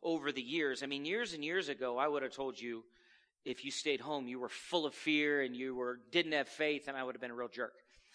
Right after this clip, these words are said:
But, um, but I realize over time, people are at where they're at. And, uh, and in my youth and zeal, I didn't really have a lot of wisdom.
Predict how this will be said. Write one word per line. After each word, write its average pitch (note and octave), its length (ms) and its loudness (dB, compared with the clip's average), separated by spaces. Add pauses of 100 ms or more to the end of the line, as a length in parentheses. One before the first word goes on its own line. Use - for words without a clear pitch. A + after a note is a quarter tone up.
(240)
But, F#3+ 280 10
um, F3 240 10 (680)
but F#3+ 140 10
I G3 80 12
realize F#3+ 640 10
over E3 240 2
time, G#3 540 2
people C#4 320 6
are F#3 220 8
at G3 260 4
where F3+ 180 6
they're D3+ 180 2
at. E3+ 460 0 (1000)
And, D#3+ 440 2 (140)
uh, C3+ 360 0 (180)
and D3 180 -2
in F3 220 -4
my D#3 100 2
youth D#3+ 400 -2
and C#3+ 180 -4
zeal, D#3+ 600 0
I C#3 80 2
didn't F3 220 -2
really D3+ 180 0
have D3 160 0
a D3 40 0
lot C#3+ 200 2
of B2+ 80 -2
wisdom. F3 460 0